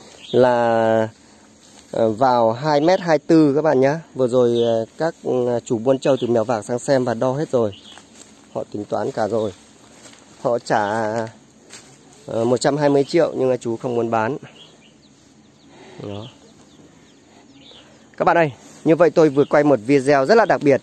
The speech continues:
về con trâu gọi là, tạm thời gọi là con trâu to nhất của tỉnh Cao Bằng. Có địa chỉ tại, à, Nà Thăn, à,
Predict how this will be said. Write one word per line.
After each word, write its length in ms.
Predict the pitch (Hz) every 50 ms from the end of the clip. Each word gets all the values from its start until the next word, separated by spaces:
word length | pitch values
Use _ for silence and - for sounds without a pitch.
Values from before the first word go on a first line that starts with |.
| - -
về 240 | - - 139 135 127
con 240 | 110 - 143 147 143
trâu 460 | - - 165 147 143 143 143 143 143
gọi 120 | 139 139 131
là, 360 | 131 127 120 113 113 110 107 -
tạm 140 | - 139 123
thời 140 | - 139 131
gọi 60 | 123
là 60 | 117
con 100 | 120 131
trâu 140 | - 156 143 - -
to 120 | - 160
nhất 200 | 165 180 233 247 - - - -
của 100 | - 120
tỉnh 200 | 107 - 113 104
Cao 160 | - 143 139
Bằng. 240 | 139 143 127 110 98 95 _ _ - - - - - - -
Có 140 | - 123 139
địa 120 | 175 170 139 -
chỉ 240 | - 135 113 113
tại, 320 | 104 - 123 120 120 120 117
à, 200 | 113 110 107 107 113
Nà 220 | 123 131 127 123 - -
Thăn, 260 | 156 147 151 151 139 135 - - - - - - - - - _ _ _ _ _ _ _ -
à, 400 | - 113 110 110 110 110 110